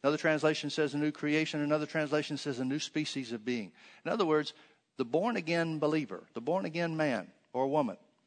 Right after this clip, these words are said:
is something that never existed before. Something didn't exist in the Old Testament. Not even Adam and Eve. Adam and Eve weren't born again. Actually, the only born-again experience they had was being born again into death,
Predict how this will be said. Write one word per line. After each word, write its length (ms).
is 80
something 260
that 80
never 220
existed 420
before. 380
Something 340
didn't 240
exist 400
in 80
the 100
Old 160
Testament. 400
Not 160
even 160
Adam 240
and 100
Eve. 220
Adam 180
and 100
Eve 120
weren't 220
born 220
again. 300
Actually, 300
the 120
only 160
born-again 400
experience 320
they 120
had 180
was 140
being 240
born 220
again 240
into 160
death, 460